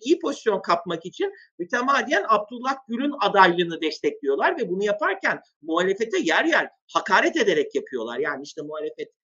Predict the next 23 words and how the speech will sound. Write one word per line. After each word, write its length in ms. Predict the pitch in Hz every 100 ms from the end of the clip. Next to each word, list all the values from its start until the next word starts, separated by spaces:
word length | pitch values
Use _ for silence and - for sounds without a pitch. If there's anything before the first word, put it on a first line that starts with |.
| _
muhafazakar 540 | 170 165 160 160 160 165
seçmenlerden 760 | - 156 - 151 151 151 156 165
oy 160 | 165
alamıyormuş, 520 | 160 160 156 131 190 156
herkesi 380 | 160 156 147 143
dışlıyormuş. 500 | 151 - 160 135 151 - _ -
Ancak 300 | 160 160 170
Abdullah 440 | 165 - 156 160 156
Gül 100 | 190
gibi 220 | 165 143 -
biri 160 | 147 147
gelirse 460 | 143 151 170 - 135 - _
muhalefet 440 | 151 147 143 151 -
kazanabilirmiş 800 | 160 151 156 151 156 160 - -
diyerek, 500 | 240 339 466 - _
yani 240 | 262 240 190
ben 220 | 214 220 214 180
Abdullah 360 | - 202 202
Gül'ün 120 | 202 196
aday 240 | 185 208
olacağını 420 | 202 190 190 185
düşünmüyorum 560 | 180 - 254 165 151 - -
ama 240 | 156 226